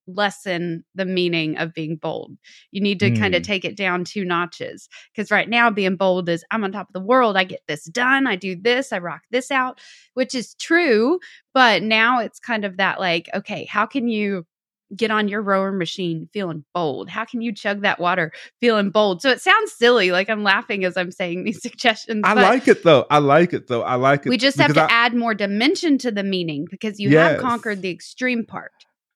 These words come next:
Speaker 2: 'Cause I'm overthinking it. You're
Speaker 1: Yeah.
Speaker 2: totally correct. I'm totally overthinking it because I'm like, "I'm already bold. How can I possibly be even more bold?"
Speaker 1: Yeah.
Speaker 2: And that's really getting overwhelming.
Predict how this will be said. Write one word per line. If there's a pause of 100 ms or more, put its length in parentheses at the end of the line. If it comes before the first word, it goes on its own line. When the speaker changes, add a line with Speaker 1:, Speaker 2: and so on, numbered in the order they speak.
(220)
Speaker 2:
'Cause
I'm
overthinking
it.
You're
Speaker 1:
Yeah.
Speaker 2:
totally
correct.
I'm
totally
overthinking
it
because
I'm
like,
"I'm
already
bold. (120)
How
can
I
possibly
be (140)
even
more
bold?" (180)
Speaker 1:
Yeah.
Speaker 2:
And
that's
really
getting
overwhelming.